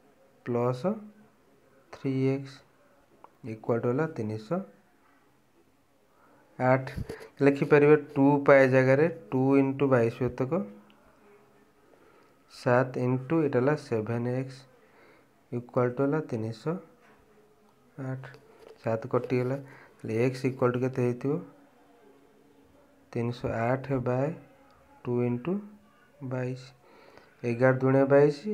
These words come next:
ଏଗାର ଦୁଣେ ବାଇଶ, ଏଗାର ଅଷ୍ଟା ଅଠାଅଶୀ ହେଲା। ଦୁଇ ଦୁଇ ଯା ଚାରି, ଚାରି ଗୋଟେ ସାତ। ଏକ୍ସ ପାଇଲେ କେତେ? ନା ସାତ ହେଇଗଲା। ପଚାରୁଛି ବଳୟର ପ୍ରସ୍ଥ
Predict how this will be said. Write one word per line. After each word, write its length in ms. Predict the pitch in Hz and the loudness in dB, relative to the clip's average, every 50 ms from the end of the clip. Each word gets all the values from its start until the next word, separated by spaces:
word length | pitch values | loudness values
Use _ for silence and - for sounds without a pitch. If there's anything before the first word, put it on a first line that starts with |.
| 190 - | -4 -4
ଏଗାର 380 | 120 113 113 127 131 131 131 135 135 131 131 131 131 131 131 131 131 131 131 127 127 127 131 131 - - - - - - - _ _ _ _ _ - | -6 -4 -2 0 0 2 2 2 2 2 2 2 0 0 0 0 0 0 0 0 -2 -4 -6 -10 -14 -20 -20 -20 -20 -20 -20 _ _ _ _ _ -6
ଦୁଣେ 260 | 113 120 127 131 131 | 0 2 4 4 6
ବାଇଶ, 240 | 127 139 151 151 - 147 | 6 6 6 6 6 2
ଏଗାର 240 | 127 117 123 117 117 117 | 2 4 2 2 2 0
ଅଷ୍ଟା 240 | 117 - - - 135 131 | -2 -4 -6 -6 -6 -6
ଅଠାଅଶୀ 460 | 131 131 - 135 127 123 123 - - - _ _ _ _ _ - | -6 -8 -8 -8 -8 -8 -8 -12 -20 -20 _ _ _ _ _ -2
ହେଲା। 200 | 139 139 139 139 135 - - - - - - _ - 117 | 0 0 0 -2 -4 -8 -16 -20 -20 -20 -20 _ -10 -4
ଦୁଇ 240 | 113 123 127 131 | 0 2 2 2
ଦୁଇ 180 | 127 127 131 131 | 2 2 2 2
ଯା 160 | 131 139 131 | 4 4 2
ଚାରି, 420 | 131 135 143 135 131 135 147 165 165 | 4 4 4 6 6 6 6 4 4
ଚାରି 240 | 160 139 123 120 123 | 2 2 2 2 2
ଗୋଟେ 160 | 123 135 143 | 0 0 -2
ସାତ। 400 | 139 139 - 127 123 123 123 127 - - - _ - - - - _ - - | -2 -2 -4 -2 -2 -2 -4 -6 -12 -20 -20 _ -20 -20 -20 -20 _ -8 -4
ଏକ୍ସ 240 | 113 120 120 123 - | -2 -2 -2 -2 0
ପାଇଲେ 240 | - 131 127 127 139 | 2 2 2 4 4
କେତେ? 220 | 156 160 160 143 | 2 2 2 2
ନା 120 | 135 139 139 | 0 0 0
ସାତ 360 | 135 135 131 123 123 123 - 131 | -2 -2 -2 -2 -2 -4 -4 -6
ହେଇଗଲା। 300 | 127 127 127 127 135 139 135 - - - - - - - - - | -6 -4 -4 -6 -8 -10 -12 -16 -20 -20 -20 -20 -20 -20 -10 -4
ପଚାରୁଛି 340 | - 135 127 131 151 156 143 123 | -2 -2 -2 -2 -2 -4 0 4
ବଳୟର 380 | 127 123 120 127 135 139 143 143 | 6 8 8 10 8 8 6 4
ପ୍ରସ୍ଥ 260 | 143 139 135 135 | 4 2 0 0